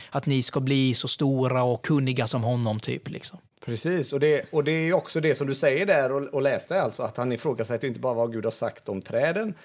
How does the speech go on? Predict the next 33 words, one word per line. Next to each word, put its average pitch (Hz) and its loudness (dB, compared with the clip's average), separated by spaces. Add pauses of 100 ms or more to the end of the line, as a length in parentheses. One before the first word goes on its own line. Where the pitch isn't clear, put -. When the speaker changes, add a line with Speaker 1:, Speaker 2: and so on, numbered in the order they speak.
(280)
Speaker 2:
och 135 -2
hur 139 2
det 120 2
förhåller 165 4
sig, 117 -2
utan 165 4
också 131 0
hur 139 4
det 139 -2
förhåller 123 2
sig 113 -2
kring 117 -4
konsekvenserna 110 -4
att 95 -8
de 107 -6
skulle 110 -2
döden 101 -4
dö. 95 -8 (180)
Alltså, 127 2
Speaker 1:
Ja. 120 2
Speaker 2:
ni 131 2
kommer, 110 2
det 139 4
är 156 6
inte 156 -2
så 160 0
allvarligt, 120 0
bara 123 4
Speaker 1:
Ja. - -
Speaker 2:
gör 98 2
det. 139 -2 (220)
Speaker 1:
Ja. 135 2
Speaker 2:
Det, 117 -4